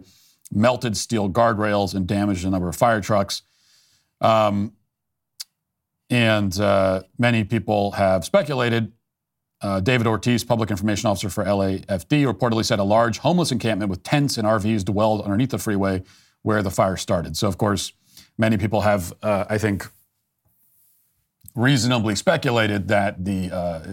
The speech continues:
homeless encampment, uh, is what started this fire. Now, it has been declared since then that the fire was set deliberately, that this was a deliberate act of arson, and maybe it was.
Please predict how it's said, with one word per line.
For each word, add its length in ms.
homeless 260
encampment, 540
uh, 120
is 200
what 180
started 420
this 160
fire. 480
Now, 160
it 80
has 260
been 160
declared 640
since 420
then 300
that 120
the 80
fire 380
was 180
set 280
deliberately, 640
that 80
this 180
was 100
a 80
deliberate 580
act 300
of 100
arson, 540
and 140
maybe 260
it 100
was. 440